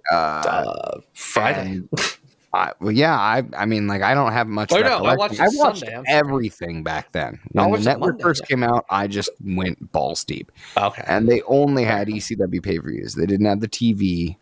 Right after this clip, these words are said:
Speaker 1: They didn't have every W C W Nitro. They just
Speaker 2: Right,
Speaker 1: had
Speaker 2: yeah, yeah.
Speaker 1: everybody's pay-per-views, right? So
Speaker 2: Mm-hmm.
Speaker 1: I watched every pay-per-view. Um, but I was twenty-three and I drank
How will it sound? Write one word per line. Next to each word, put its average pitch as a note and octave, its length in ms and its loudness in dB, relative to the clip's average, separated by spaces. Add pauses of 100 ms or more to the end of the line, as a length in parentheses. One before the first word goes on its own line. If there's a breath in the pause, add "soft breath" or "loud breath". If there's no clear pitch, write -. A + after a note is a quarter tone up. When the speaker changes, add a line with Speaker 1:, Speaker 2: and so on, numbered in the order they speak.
(100)
Speaker 1:
They G2+ 140 2
didn't G#2+ 180 4
have A#2+ 160 2
every A#2 240 0
W A2+ 220 2
C C3 100 0
W A#2 260 2
Nitro. F2+ 580 -2
They F#2 120 2
just C#3+ 200 4
Speaker 2:
Right, C3 80 2
Speaker 1:
had G#2 120 0
Speaker 2:
yeah, G#2 60 2 (100)
yeah. E3+ 80 2
Speaker 1:
everybody's G2+ 260 -2 (120)
pay-per-views, D2+ 600 -10
right? G2 280 2
So F#2+ 380 0 (100)
Speaker 2:
Mm-hmm. C#3 160 0 (340 loud breath)
Speaker 1:
I D3 80 4
watched D#3+ 460 0
every A#2 320 2
pay-per-view. E2 560 -6 (520)
Um, F#2+ 500 2
but G2 280 2 (100)
I B2 140 2
was D#3 160 -4
twenty-three A#2+ 720 -2 (240)
and G2+ 80 2
I F#2 80 2
drank F#2+ 480 0